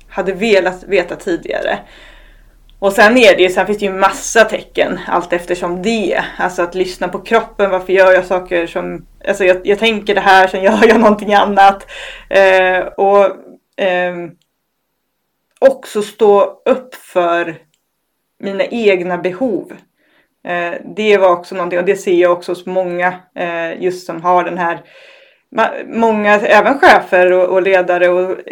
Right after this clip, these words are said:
vill ju många väl, eller man vill prestera, eh, man vill göra bra för andra, för företaget, och så ignorerar,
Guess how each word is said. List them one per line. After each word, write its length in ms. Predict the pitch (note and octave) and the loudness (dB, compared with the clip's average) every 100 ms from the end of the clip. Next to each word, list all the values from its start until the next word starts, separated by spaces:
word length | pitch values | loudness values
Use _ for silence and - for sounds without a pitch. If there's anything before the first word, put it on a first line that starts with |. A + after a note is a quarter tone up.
| F3+ | -10
vill 500 | F3 G3+ C#4 B3+ F3+ | -6 -4 -2 -2 0
ju 120 | F3 | 0
många 380 | F3+ F3 E3+ E3+ | -2 -4 -6 0
väl, 440 | G3+ A#3 B3+ A3+ | 4 6 6 6
eller 160 | G3 F3+ | 2 2
man 160 | F3+ | -2
vill 180 | F3 F3 | -2 -4
prestera, 920 | - F3+ - B3+ A#3+ A3+ G#3 G#3+ G#3 G#3 - _ | -8 -12 -6 -4 2 2 6 6 4 0 -20 _
eh, 220 | F#3 F#3 | -4 -4
man 180 | F#3 F#3+ | -2 -2
vill 140 | F#3+ F#3+ | 0 2
göra 160 | F#3 | 2
bra 260 | F3+ F3+ F3 | 2 -2 -2
för 180 | F3+ F3+ | -4 0
andra, 840 | A3+ A#3 G#3 G3+ G3 G3 G3 F#3 | 0 2 0 -4 2 4 6 2
för 160 | - G3 | -2 -8
företaget, 1040 | - G#3+ G#3 G3 G3 G3 F#3+ F#3+ G3 F#3+ | 2 4 4 2 -2 -2 0 2 0 0
och 160 | - F#3+ | -12 -12
så 400 | - G3 G3 - _ _ _ _ _ _ _ - G#3 | -4 0 0 -2 _ _ _ _ _ _ _ -14 -8
ignorerar, 1200 | A#3 F3+ G#3+ G#3 G3+ A#3 F3 F3 F3 B3 C4+ A#3 | -8 -6 -4 -2 -2 -4 0 0 4 4 4 -2